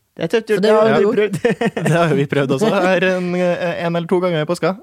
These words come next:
Speaker 3: eh, for det, det er for kaldt med pås-,
Speaker 1: Ja, det er
Speaker 3: eh,
Speaker 1: det.
Speaker 3: med shorts, bortsett fra den ene dagen det var seksten grader. Da
Speaker 1: Det,
Speaker 3: var det
Speaker 1: det
Speaker 3: faktisk
Speaker 1: snødde
Speaker 3: perfekt.
Speaker 1: faktisk i morge-, i morges.
Speaker 2: Det gjorde det i dag, i Haugesund i dag morges også.
Speaker 3: Jøsse navn.
Speaker 2: Jøsse navn.
Speaker 3: Uansett, eh, hva synes du om Norges Tøffeste, Remi?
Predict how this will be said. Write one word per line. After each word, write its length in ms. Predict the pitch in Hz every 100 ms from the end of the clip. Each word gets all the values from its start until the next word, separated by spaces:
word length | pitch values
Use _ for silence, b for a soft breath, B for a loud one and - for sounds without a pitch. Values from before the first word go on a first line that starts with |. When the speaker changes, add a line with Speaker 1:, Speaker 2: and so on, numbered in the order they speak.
| -
Speaker 3:
eh, 240 | 143 143
for 120 | 143
det, 260 | 139 131 127 123
det 40 |
er 40 | 117
for 80 |
kaldt 340 | 156 135 - -
med 140 | 156
pås-, 220 | 151 147 -
Speaker 1:
Ja, 60 |
det 20 |
er 100 | 135 131
Speaker 3:
eh, 20 |
Speaker 1:
det. 60 | 123
Speaker 3:
med 80 | 123
shorts, 200 | 135 -
bortsett 240 | 143 135
fra 80 | 110
den 60 | 120
ene 180 | 113 101
dagen 220 | 107 98
det 20 |
var 80 | 110
seksten 300 | - 113 101
grader. 200 | 98 107
Da 100 | 95
Speaker 1:
Det, 80 | -
Speaker 3:
var 180 | - 117
det 160 | 117
Speaker 1:
det 120 | 127 127
Speaker 3:
faktisk 100 | -
Speaker 1:
snødde 200 | 135 139
Speaker 3:
perfekt. 200 | 147 165
Speaker 1:
faktisk 180 | 135 -
i 60 | 135
morge-, 420 | 139 131 131 - 131
i 80 |
morges. 420 | 143 139 131 123 -
Speaker 2:
Det 140 | 143
gjorde 80 | 143
det 60 |
i 100 | 135
dag, 120 | 135 135
i 80 |
Haugesund 360 | 131 143 120 120
i 40 | 113
dag 120 | 113
morges 240 | 117 113
også. 100 | 120 143 b b b -
Speaker 3:
Jøsse 680 | 95 92 87 - - 104 92
navn. 220 | 87 87 -
Speaker 2:
Jøsse 340 | 107 104 - 101
navn. 120 | 101 104 B -
Speaker 3:
Uansett, 460 | 170 165 196 -
eh, 260 | 180 165 170
hva 140 | 190
synes 180 | 220 262
du 80 | 294 294
om 140 | 285
Norges 320 | 302 285 254 -
Tøffeste, 320 | 208 - 165 175 202
Remi? 160 | 214 214